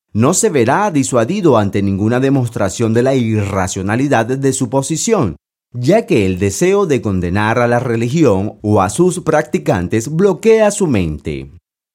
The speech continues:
El ateísmo materialista es una de las cosmovisiones más fáciles de refutar.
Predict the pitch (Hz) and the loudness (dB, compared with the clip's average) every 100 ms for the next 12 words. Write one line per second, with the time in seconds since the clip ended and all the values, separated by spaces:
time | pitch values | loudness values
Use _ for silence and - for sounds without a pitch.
0 | _ 98 101 104 98 90 135 202 180 113 | _ -2 0 0 -2 0 2 2 2 2
1 | 135 214 110 - 90 95 214 233 262 240 | 2 2 -2 -2 -2 2 2 2 2 2
2 | 156 104 - - 196 196 196 175 131 90 | 2 0 -2 2 2 2 0 0 0 -4
3 | - 131 127 131 127 156 196 190 - 139 | 0 0 0 0 0 2 0 -2 0 0
4 | - 139 139 123 104 117 107 85 85 76 | 0 -2 0 0 0 -2 -4 -4 -4 -4
5 | - | -8